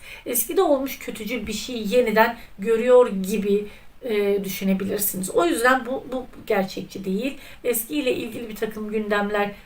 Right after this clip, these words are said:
eğer sizin tarafınızdan değil, karşı taraftan gündeme getirilse bile gerçekçi değil. O yüzden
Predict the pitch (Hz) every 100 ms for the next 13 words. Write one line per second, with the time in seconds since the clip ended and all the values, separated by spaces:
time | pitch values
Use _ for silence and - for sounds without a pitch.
0 | - - 240 247 214 - - - - -
1 | 277 254 294 302 285 269 247 285 285 294
2 | 330 - 294 285 330 370 339 302 - 262
3 | 233 220 208 202 190 196 - - 185 214
4 | 196 202 247 - - - 220 196 - 208
5 | - 190 220 - - 254 190 220 247